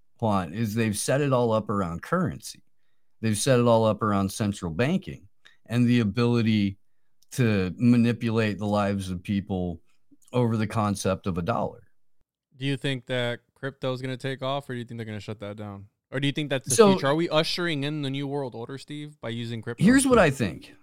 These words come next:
Speaker 1: Here's what I think. I think the cryptocurrency currently isn't currency. Um, I think that it represents potential for it.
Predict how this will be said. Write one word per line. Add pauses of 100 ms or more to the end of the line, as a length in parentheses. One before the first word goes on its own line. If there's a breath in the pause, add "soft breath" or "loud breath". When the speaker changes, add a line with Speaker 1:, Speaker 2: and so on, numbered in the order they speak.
(100)
Speaker 1:
Here's
what
I
think.
I
think
the
cryptocurrency (140)
currently (180)
isn't
currency. (1500)
Um,
I
think
that
it
represents (360)
potential
for
it.